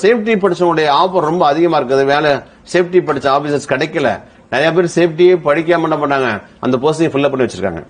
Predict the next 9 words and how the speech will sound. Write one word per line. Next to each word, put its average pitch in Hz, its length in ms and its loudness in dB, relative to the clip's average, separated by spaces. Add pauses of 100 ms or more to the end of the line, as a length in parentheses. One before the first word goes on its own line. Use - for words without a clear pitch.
(320)
இனி 156 180 2
வரும் 170 280 2
காலங்கள்ல 151 460 2 (420)
இந்தியாவிலேயும் 175 680 2
mandate 160 380 0
வந்துடும். 131 280 2
நானே 170 200 0
அடிக்கடி 156 300 0
சொல்றேன், 131 360 -2